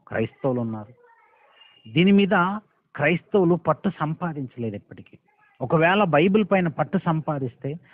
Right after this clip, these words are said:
అది ఎంత గొప్ప గ్రంథమో అప్పుడు అర్థమవుతుంది,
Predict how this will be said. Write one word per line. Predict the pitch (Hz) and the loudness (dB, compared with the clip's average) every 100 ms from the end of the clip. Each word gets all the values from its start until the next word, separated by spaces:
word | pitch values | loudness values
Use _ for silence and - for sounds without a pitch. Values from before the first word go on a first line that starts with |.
| - | -4
అది | 170 170 | 0 2
ఎంత | 139 175 - | 4 2 2
గొప్ప | 185 151 139 208 | 2 0 0 -4
గ్రంథమో | 147 123 127 170 180 156 156 117 143 _ _ _ | -2 0 0 2 0 0 -2 -4 -10 _ _ _
అప్పుడు | 139 - 196 | -12 -4 -2
అర్థమవుతుంది, | 156 131 151 131 127 117 113 101 | -2 -2 -4 -2 -4 -4 -6 -10